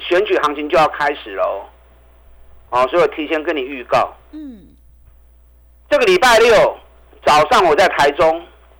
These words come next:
Speaker 1: 下午我在台北，这两场讲座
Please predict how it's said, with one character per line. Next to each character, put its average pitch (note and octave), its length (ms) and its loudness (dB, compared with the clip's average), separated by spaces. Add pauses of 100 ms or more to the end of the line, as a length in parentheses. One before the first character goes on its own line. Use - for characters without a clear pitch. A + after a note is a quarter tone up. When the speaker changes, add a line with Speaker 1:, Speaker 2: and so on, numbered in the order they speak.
(340)
Speaker 1:
下 E3+ 240 4
午 C#3+ 140 0
我 C3 100 2
在 F3 140 2
台 C3 220 -2
北， A#2 220 -10 (760)
这 B3+ 80 -2
两 G#3+ 240 2
场 G#3 220 0
讲 D3 260 0
座 F3 360 2